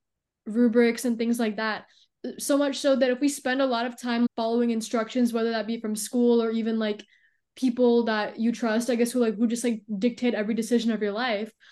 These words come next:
w-, when you go to college, you're like, "Well, what do I do now that no one's really telling me what to do?" So I think that that's why it's important that while you also listen to, like, instructions that people say, it's also important to know how to take control and create your own opportunities for yourself, because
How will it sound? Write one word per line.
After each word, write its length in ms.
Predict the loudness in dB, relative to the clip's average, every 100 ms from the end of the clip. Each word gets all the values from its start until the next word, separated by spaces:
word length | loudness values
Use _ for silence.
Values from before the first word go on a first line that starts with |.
| _ _
w-, 280 | -2 0 0 -2
when 240 | 0 4 6
you 80 |
go 80 | 6
to 80 | 2
college, 520 | 0 -2 0 0 0
you're 120 | 0
like, 200 | 0 -2 -2
"Well, 320 | -2 0 -2 -8 -10
what 220 | -2 0
do 100 | 2
I 80 | 2
do 160 | 2
now 260 | 0 -2 -2
that 220 | -4 -4
no 140 | -2 0
one's 260 | 0 0
really 180 | 0 -2
telling 280 | -2 -2 -2
me 100 | 0
what 160 | -2
to 100 | -6
do?" 280 | -4 -4 -6 _ _ _ _
So 140 | 0
I 60 | 2
think 140 | 4
that 80 | 4
that's 200 | 2 2
why 60 | 0
it's 140 | 2
important 400 | 0 2 2 2
that 220 | -4 -6 -10 _ -2
while 280 | 2 4 4
you 180 | 4
also 300 | 4 2 4
listen 320 | 4 2 0 -2
to, 140 | -2
like, 160 | -4 -4
instructions 480 | -4 -6 -2 0
that 140 | -2 -4
people 260 | -2 -2
say, 420 | -2 -4 -4 -6 -8 _ _ _
it's 120 | 0 4
also 220 | 4 4
important 280 | 2 2 2
to 40 |
know 160 | 2 0
how 140 | -4
to 100 | -4 0
take 260 | 2 4
control 360 | 2 2 4 4
and 140 | 4
create 600 | 2 2 4 4 2 -4 _ _ _
your 220 | 0 0
own 200 | 0 0
opportunities 880 | 0 -2 -6 0 2 2 0 -6 -8
for 100 | -6
yourself, 480 | -4 -4 -6 -8 -10 -6
because 280 | 0 0